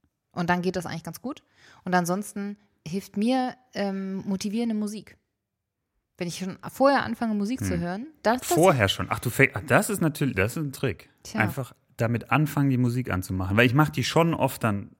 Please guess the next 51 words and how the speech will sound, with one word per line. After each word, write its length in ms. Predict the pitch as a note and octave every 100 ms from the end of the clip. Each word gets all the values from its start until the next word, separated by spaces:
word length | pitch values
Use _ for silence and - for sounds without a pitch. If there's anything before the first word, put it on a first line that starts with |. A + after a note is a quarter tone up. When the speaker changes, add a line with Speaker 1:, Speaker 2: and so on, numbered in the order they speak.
| _ -
Speaker 2:
an, 200 | A#2 A2
bevor 260 | - G#2
ich 120 | F#2 C3+
loslaufe, 680 | E3 - F2+ F2+ - C3 - _ _ -
aber 200 | G#2+ G#2+
eben 220 | A#2+ A#2
nicht 340 | B2+ - - - _ _ -
als 240 | A2 -
allerersten 600 | - C3+ C#3+ F#2+ A2 -
Schritt 280 | A2+ - A#2+
in 100 | A2
der, 220 | G#2+ G2+ -
in 140 | G2
der, 140 | G2 G2
in 140 | G#2+
der 100 | G2 F#2
Kette. 360 | C3 - E2 -
Das 140 | -
ist 100 | - -
eigentlich 160 | A2+ A#2+
eine 80 |
ziemlich 280 | A#2+ B2 A#2
gute 200 | - G#2+
Idee. 320 | G2 F#2+ F2 F2+ _ _ _ _ _
Speaker 1:
Also, 520 | - F#3 D#3+ D3 C#3+ -
wer 400 | D#3+ E3 E3+ G3+
sich 260 | G3 A#3 -
schlecht 400 | - C#4+ - A3
motivieren 500 | A#3 A#3+ G#3+ G#3+ G3+
kann, 320 | F#3+ F#3 F#3+ - - -
Sport 380 | - - F3+ -
zu 80 | F3
machen, 220 | E3+ F3
rauszugehen, 680 | D#3+ E3 - D#3 D3+ D3 D#3
sich 160 | A#3
mit 100 | A3
Freunden 260 | - F3+ -
zu 100 | F3
treffen 300 | - E3 F3
oder 200 | B3+ C#4
einfach 280 | - A#3+ A3
mal 300 | G3+ G#3 G#3+ - - _ _ _ _ _ _ -
die 100 | D#4
Unterhose 420 | D4 G#3 F#3 F3+
zu 120 | F3+
wechseln, 380 | F3 - E3 F3+
hört 160 | F4+
ein 60 | D#4+
bisschen 200 | D4 C#4
Musik 220 | C#4+ D#4
dabei. 240 | B3+ F3+